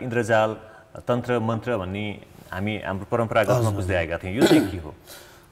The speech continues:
Speaker 2: तपाईँले एकदमै राम्रो question सोध्नु, धेरै धेरै धन्यवाद तपाईँलाई यो क्वेसनको लागि। Reason behind के भन्दाखेरि यो कुराहरूले गर्दाखेरि हामी, मेरो टाइमको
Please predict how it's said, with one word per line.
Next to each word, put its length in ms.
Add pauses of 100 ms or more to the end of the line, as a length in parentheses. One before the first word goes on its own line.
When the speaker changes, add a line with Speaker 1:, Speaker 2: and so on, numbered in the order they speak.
Speaker 2:
तपाईँले 280
एकदमै 420
राम्रो 240
question 220
सोध्नु, 400
धेरै 380
धेरै 260
धन्यवाद 380
तपाईँलाई 280
यो 60
क्वेसनको 420
लागि। 320
Reason 320
behind 320
के 120
भन्दाखेरि 380 (500)
यो 240
कुराहरूले 400
गर्दाखेरि 520 (320)
हामी, 320
मेरो 400
टाइमको 580